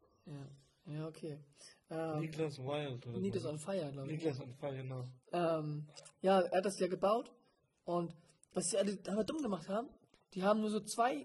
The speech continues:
Speaker 1: Ge-, Dinger gemacht und daneben welche gelegt, ne? Die hätten praktisch nochmal da drunter noch eine Schicht Holz weil das schwimmt ja auf. Und je tiefer du es drückst, desto mehr Auftrieb hat das ja.
Speaker 2: Ja, eigentlich schon, ja.
Speaker 1: Ja. Das war hammerdumm von denen.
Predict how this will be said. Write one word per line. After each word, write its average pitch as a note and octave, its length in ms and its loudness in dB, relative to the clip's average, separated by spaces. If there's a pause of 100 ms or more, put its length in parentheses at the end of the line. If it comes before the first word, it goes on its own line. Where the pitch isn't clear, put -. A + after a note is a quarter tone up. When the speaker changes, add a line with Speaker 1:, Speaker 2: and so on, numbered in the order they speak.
(120)
Speaker 1:
Ge-, G3+ 160 -4
Dinger C#4 240 -2
gemacht D4 320 -4 (800)
und F#3+ 160 4
daneben G3 380 6
welche D#3+ 220 0
gelegt, D3 320 -4
ne? G3+ 200 -4 (500)
Die F3+ 120 2
hätten B3+ 300 -2 (180)
praktisch A3 400 -6 (1500)
nochmal F#3+ 440 6 (200)
da A#3+ 220 10
drunter F#3+ 340 0
noch G#3+ 280 2
eine F3 100 -4
Schicht - 360 -6 (220)
Holz D#3 340 -2 (200)
weil E3 100 -4
das F3 120 0
schwimmt G#3+ 240 -4
ja G#3 120 2
auf. F#3 220 2
Und D#3 100 -4
je D3+ 60 -4
tiefer G#3 200 -6
du F#3 60 2
es D#3+ 100 -6
drückst, A#3+ 360 -8
desto E3+ 200 -6
mehr G3 160 0
Auftrieb G#3+ 280 -4
hat C3+ 100 -8
das - 120 -10
ja. B2+ 140 -10 (320)
Speaker 2:
Ja, B2+ 200 -6 (140)
eigentlich C3+ 340 -8
schon, D3 300 -8
ja. A#2 160 -8 (120)
Speaker 1:
Ja. F3 320 -4 (760)
Das E3 140 -14
war D#3+ 100 -6
hammerdumm G#3 380 -4
von C#3+ 160 -8
denen. C3 280 -10